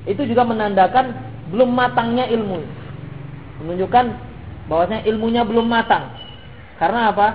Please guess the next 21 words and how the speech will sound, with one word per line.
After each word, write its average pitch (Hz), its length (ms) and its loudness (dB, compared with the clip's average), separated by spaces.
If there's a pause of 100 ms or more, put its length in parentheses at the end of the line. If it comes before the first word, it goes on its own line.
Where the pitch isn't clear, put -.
(500)
Karena 220 640 2
seharusnya 247 580 4
dia 214 220 2
jangan 202 300 4 (120)
menjawab, 185 640 4
dia 285 100 10
tidak 254 240 2
ingin 294 240 -2
menjawab. 285 680 4
Seharusnya 175 320 -2
begitu. 233 420 -2 (680)
Kalaupun 170 480 4
bisa 247 240 4
orang 254 320 8
lain 220 240 -2
menjawab, 262 400 6
sa-, 180 480 2
dia 214 400 2
suka 285 320 4
sekali 220 280 0
seharusnya 240 440 0